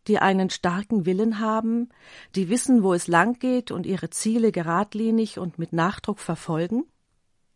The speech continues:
Doch wie so oft lohnt es sich, gerade das vermeintlich Selbstverständliche einmal genauer unter die Lupe zu nehmen. Dazu möchte ich aus buddhistischer Sicht ein paar Fragen stellen.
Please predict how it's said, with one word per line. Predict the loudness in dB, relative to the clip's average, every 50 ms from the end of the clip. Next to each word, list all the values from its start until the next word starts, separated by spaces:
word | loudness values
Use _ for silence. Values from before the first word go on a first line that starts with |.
| _ _ _ _ _ _ _ _ _ -20 -20 -20 -20 -20 -20 _ _ _ _ _
Doch | 2 2 2 2 -2 -2
wie | 0 0 2
so | 2 2 2
oft | 2 2 2 0 -2 -2 0
lohnt | 2 4 4 2 2
es | -2 -4 -4 -4
sich, | -4 -6 -6 -8 -16 -20 _ _ _ _ _ _
gerade | -2 -2 0 2 4 4 4 2 0 0
das | 0 -2 -2 -2
vermeintlich | -4 -2 -2 2 2 2 4 4 2 0 -2 -4 -6 -8 -6 -8
Selbstverständliche | -4 -2 -2 -2 -2 -6 -10 -8 -8 -8 -8 -6 -4 -2 -2 -2 -2 -4 -6 -8 -6 -4 -4 -4 -4 -6 -12 -20 -20 -20 -8 _
einmal | 0 2 2 4 2 2 2
genauer | 2 2 4 4 4 4 4 2 0 0
unter | -2 -4 -2 -4 -6
die | -4 -4 -4
Lupe | -4 -4 -6 -6 -8 -8
zu | -8 -6 -4 -2
nehmen. | -2 -2 -2 -2 -2 -4 -6 -6 -10 -12 _ _ _ _ _ _ _ _ _ _ _ _ _ _ _ _ _ _ _ _ _ _ _ _ -20 -20 -20 -20 _ _ _ _ _ _ _ _
Dazu | 2 2 2 2 2 2 4
möchte | 4 4 2 0 -2 -6 -4
ich | -4 -4 -6 -2 -2
aus | -2 -2 -2 -4
buddhistischer | -8 -6 -4 -2 -4 -4 -4 -8 -6 -4 -4 -6
Sicht | -4 -6 -8 -8 -8 -12 -8 -6
ein | -4 -4 -4
paar | -4 -6 -6 -6
Fragen | -4 -2 0 2 2 2 2 0 -2
stellen. | -4 -6 -6 -6 -6 -4 -4 -6 -8 -10 -12